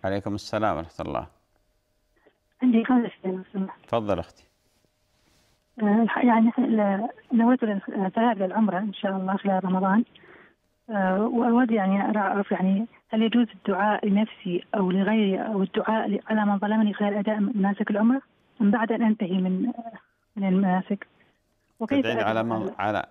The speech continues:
Speaker 1: على من ظلمك؟
Speaker 2: نعم، وكيف يكون الدعاء؟
Speaker 1: إن شاء الله.
Speaker 2: وما هي الأدعية التي تقال أثناء م-، يعني أداء مناسك العمرة؟ وهل، آه... العمرة عن الميت لازم تكون من الميقات؟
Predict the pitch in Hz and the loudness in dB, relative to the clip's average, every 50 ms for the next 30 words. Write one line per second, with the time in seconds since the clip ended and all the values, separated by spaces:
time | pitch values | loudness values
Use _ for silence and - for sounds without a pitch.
0 | - - 104 107 110 107 107 117 117 113 104 113 113 113 117 120 123 123 123 - | -6 -4 -4 -2 -2 -2 -2 -2 -4 -4 -2 -2 0 0 0 -2 -2 -4 -4 -6
1 | 160 170 196 190 _ _ _ _ _ _ _ _ _ _ _ _ _ _ _ _ | -8 -8 -8 -10 _ _ _ _ _ _ _ _ _ _ _ _ _ _ _ _
2 | - 220 185 170 170 160 - _ _ - - 220 - - 254 247 - 233 - 214 | -8 -8 -6 -4 -6 -6 -6 _ _ -6 -4 -2 0 2 0 2 0 0 -2 -2
3 | 208 208 196 - 214 202 196 - 202 175 175 185 190 - _ - _ _ _ _ | -2 -2 -2 0 2 2 2 0 0 -2 0 -2 -2 -4 _ -16 _ _ _ _
4 | _ _ _ _ _ _ _ _ _ _ _ _ _ - 104 98 - - 120 101 | _ _ _ _ _ _ _ _ _ _ _ _ _ -14 -12 -12 -8 -4 -2 -2
5 | 78 73 73 - _ _ _ _ _ _ _ _ _ _ _ _ _ _ _ _ | -2 -4 -8 -20 _ _ _ _ _ _ _ _ _ _ _ _ _ _ _ _
6 | _ _ _ _ - 240 220 208 240 254 247 247 226 - 240 220 233 196 202 208 | _ _ _ _ -8 -4 0 2 4 4 4 4 4 2 2 0 2 2 2 0
7 | 214 208 - 214 - 233 - - 254 233 - 233 - - 247 262 - 226 208 208 | 0 0 0 0 -2 -2 -2 0 -2 -2 -2 -4 -2 2 2 2 2 2 0 0
8 | - - 214 196 - - 185 170 175 202 220 196 208 202 196 196 185 196 196 - | -2 -2 -6 -6 -4 -4 -2 -2 0 0 0 0 0 0 0 2 2 0 0 -2
9 | - - 190 180 175 175 180 180 185 - _ _ _ _ _ _ _ _ _ _ | -4 -6 -6 -4 -2 -2 -2 -2 -4 -6 _ _ _ _ _ _ _ _ _ _
10 | _ _ _ _ _ _ _ _ _ _ _ _ _ _ _ _ _ _ _ _ | _ _ _ _ _ _ _ _ _ _ _ _ _ _ _ _ _ _ _ _
11 | _ _ _ _ _ _ _ _ _ _ - 233 208 202 254 269 262 240 214 220 | _ _ _ _ _ _ _ _ _ _ -2 0 2 4 6 6 6 4 2 2
12 | 214 214 202 196 196 190 185 208 196 202 233 240 240 226 208 214 214 208 220 240 | 0 0 0 0 0 0 0 0 0 2 2 2 2 0 0 0 2 2 2 2
13 | 233 214 196 - 220 220 233 233 220 - 233 - - 240 233 240 233 226 240 233 | 2 0 0 -2 -2 0 0 0 -2 -2 -2 -2 2 2 4 4 4 4 2 2
14 | - - 269 285 285 | 0 -2 -4 -4 -4